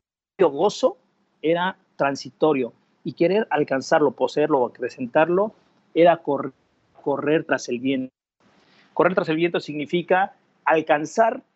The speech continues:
lo que no es posible alcanzar. ¿Y qué pasa cuando no alcanzamos precisamente lo que nosotros queremos alcanzar? Bueno, pues pasa de todo. Es, eh, esencialmente va a pasar que nosotros mismos nos vamos a generar una,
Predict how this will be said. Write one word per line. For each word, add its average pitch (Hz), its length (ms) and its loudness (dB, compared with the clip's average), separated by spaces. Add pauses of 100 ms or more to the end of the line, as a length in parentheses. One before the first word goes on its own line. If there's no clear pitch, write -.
lo 147 300 -4
que 151 140 -6
no 156 180 -4
es 165 100 -8
posible 143 520 -4
alcanzar. - 420 -6 (580)
¿Y 202 120 -2
qué 240 100 4
pasa 226 220 2
cuando 175 240 0
no 185 80 -2
alcanzamos 185 680 -2 (1160)
precisamente 156 680 -2
lo 139 100 -2
que 139 80 -8
nosotros 151 420 -2
queremos 139 540 -2
alcanzar? 135 480 0 (420)
Bueno, 156 200 2
pues - 160 0
pasa 180 280 0
de 160 120 2
todo. 127 460 -4
Es, 143 200 -8
eh, 127 240 -8
esencialmente 170 640 0
va 151 140 4
a - 40 0
pasar 147 320 -4 (340)
que 135 580 0 (400)
nosotros 170 400 -4
mismos 180 200 -2
nos 160 120 -6
vamos 156 200 -4
a - 40 0
generar 147 320 2
una, 156 300 0